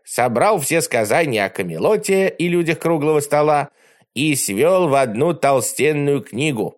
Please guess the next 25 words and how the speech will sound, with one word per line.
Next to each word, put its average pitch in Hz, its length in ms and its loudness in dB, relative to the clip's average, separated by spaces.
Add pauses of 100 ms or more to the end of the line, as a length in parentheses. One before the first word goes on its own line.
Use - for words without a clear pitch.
под 87 200 -4
названием 185 880 0
"Смерть 123 560 -4
Артура". 98 640 -4 (440)
Звали 185 560 0
его 170 500 4
сэр 143 420 0
Томас 139 580 0
Мэллори, 101 760 -2
и 95 180 -6
жил 214 320 0
он 208 180 2
в - 80 -8
пятнадцатом 160 720 -2
веке, 95 500 -4
когда 101 440 -2
в - 40 -6
стране 107 460 -2
шла 101 240 -2
опустошительная 92 880 -6
война 131 580 -2
алой 139 380 2
и 107 180 -6
белой 107 440 0
роз 131 340 0